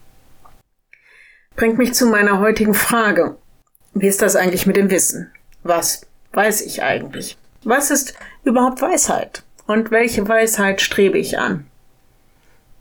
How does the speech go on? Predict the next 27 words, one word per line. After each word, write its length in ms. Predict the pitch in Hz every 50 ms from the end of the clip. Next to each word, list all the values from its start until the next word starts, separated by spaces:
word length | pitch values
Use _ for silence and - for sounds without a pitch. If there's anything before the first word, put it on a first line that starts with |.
| - - -
Der 140 | 208 196 190
Lehrtext 440 | 190 208 208 202 208 196 - -
heute 300 | 190 180 185 202 220 269
ist 220 | 285 277 269 - 240
aus 100 | 226 226
dem 140 | 226 220 214
Jakobusbrief, 960 | 202 196 196 - - 175 151 151 151 - - - 180 170 151 - - - -
aus 220 | - 196 190 - -
einem 420 | 180 185 185 185 185 180 180 175
Kapitel, 540 | - 185 185 190 - 208 214 220 262 269 247
in 180 | 226 202 196
dem 180 | 196 214 226 226
es 160 | 247 254 -
auch 360 | - - 262 254 240 226 226
um 160 | - 196 190 175
die 120 | 185 175
Weisheit 460 | 165 175 190 190 - - 185 180 -
geht 300 | - 185 185 190 190 - - - - - - - _ _ _ _
und 140 | 180 170 165
darum, 340 | 180 190 208 226 233 220
dass 160 | 196 190 - -
die 100 | 180 160
Weisheit, 460 | 165 170 190 208 - - 254 233 233
die 80 | 208
von 180 | - - 165 151
Gott 260 | - 165 170 - -
kommt 400 | - - 240 254 285 311 302 294